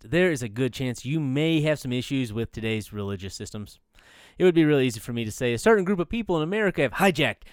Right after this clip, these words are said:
an entire religion and tainted it so badly it's never going to appeal to most of the population, but I'm just some guy, right?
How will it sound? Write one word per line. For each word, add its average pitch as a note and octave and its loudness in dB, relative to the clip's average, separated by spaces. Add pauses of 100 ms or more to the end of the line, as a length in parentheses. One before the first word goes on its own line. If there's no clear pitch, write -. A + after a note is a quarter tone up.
an A#2 -6
entire A#2 0
religion A2+ -4
and G2 -14
tainted C#3+ -6
it - -8
so G3 2
badly F#3+ 2
it's C#3+ -4
never B2+ 0
going A#2+ -2
to A2 0
appeal A#2 -4
to G#2 -4
most G2+ -6
of G#2 -12
the F#2+ -16
population, C#3 -2
but D3 4
I'm C3+ 2
just B2 -4
some A2 -6
guy, F2 -10
right? F2+ -10